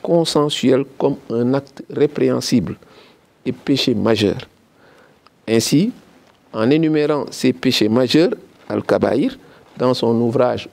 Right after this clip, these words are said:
Munawwiru Sudur, Cheikh Al-Khadim, que Dieu soit satisfait de lui, a mentionné le liwat,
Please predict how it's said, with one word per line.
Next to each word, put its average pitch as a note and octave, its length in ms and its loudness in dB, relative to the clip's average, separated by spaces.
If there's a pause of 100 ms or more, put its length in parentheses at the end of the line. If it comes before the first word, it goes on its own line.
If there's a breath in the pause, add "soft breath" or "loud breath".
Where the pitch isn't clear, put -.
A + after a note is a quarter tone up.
Munawwiru A#2 500 -2
Sudur, D3+ 360 0 (680 soft breath)
Cheikh E3+ 300 0
Al-Khadim, D3 580 2 (140)
que - 100 -4
Dieu B2 240 2
soit A2 220 0
satisfait - 560 -2
de A2 100 -2
lui, B2 300 2 (560 loud breath)
a A#2+ 160 0
mentionné C#3 720 0 (100)
le G#2+ 120 -2
liwat, A#2 600 -2